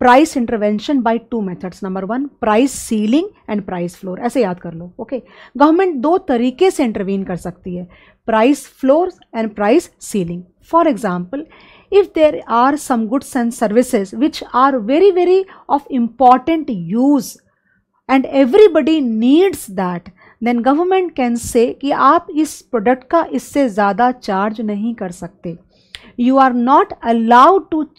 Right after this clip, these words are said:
charge more than this, that is price ceiling. It could be with respect to some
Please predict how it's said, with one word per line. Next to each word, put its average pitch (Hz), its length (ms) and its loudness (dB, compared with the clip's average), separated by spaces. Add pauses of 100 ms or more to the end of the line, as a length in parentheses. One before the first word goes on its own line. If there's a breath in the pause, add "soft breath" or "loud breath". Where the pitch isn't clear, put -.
charge 220 420 2
more 196 340 -4
than 196 300 -4
this, 320 260 0 (280 loud breath)
that 202 140 -4
is 254 120 -2
price 208 380 -4
ceiling. 330 440 2 (400 soft breath)
It - 220 -4
could 370 220 2
be 440 160 8
with 349 200 -6
respect 262 800 0
to 403 320 0 (180 soft breath)
some 220 520 -4